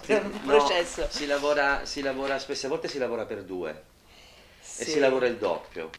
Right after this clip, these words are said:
Speaker 1: Sicuramente tutto quello che è successo, il postmodernismo, la non oggettività, tutto quel, cioè la logi-, l'oggettività dell'opera, perciò il no-, la non soggettività, noi la verifichiamo quotidianamente. Perciò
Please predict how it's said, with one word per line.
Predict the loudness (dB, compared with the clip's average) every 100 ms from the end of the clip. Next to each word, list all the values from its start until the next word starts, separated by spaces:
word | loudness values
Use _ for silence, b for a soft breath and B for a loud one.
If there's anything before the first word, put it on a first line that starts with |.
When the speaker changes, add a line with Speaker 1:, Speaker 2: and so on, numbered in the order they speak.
| -20 _
Speaker 1:
Sicuramente | -14 -10 -6 -4 -4 -4 -6
tutto | -8 -10
quello | -6 -6 -6
che | -10
è |
successo, | -10 -14 -6 -4 -4 -8
il | -10
postmodernismo, | -12 -12 -12 -14 -10 -10 -10 -10 -10 -10 -10
la | -10
non | -10 -12
oggettività, | -14 -16 -14 -14 -12 -8 -6 -6 -8
tutto | -12 -18 -14
quel, | -14 -14
cioè | -12
la | -8 -4
logi-, | -2 -4 -6 -16 -16
l'oggettività | -16 -16 -14 -14 -12
dell'opera, | -12 -10 -8 -10 -8 -12
perciò | -12 -14
il | -12
no-, | -12 -14 -14
la | -14 -10
non | -10 -12
soggettività, | -14 -12 -12 -14 -14 -14 -8 -8 -8 b b b b b
noi | -8 -6
la | -4
verifichiamo | -8 -12 -12 -12 -12
quotidianamente. | -12 -14 -14 -16 -14 -12 -12 -14 -18 -20 -20 b b b b b b b -18
Perciò | -12 -8 -8 -10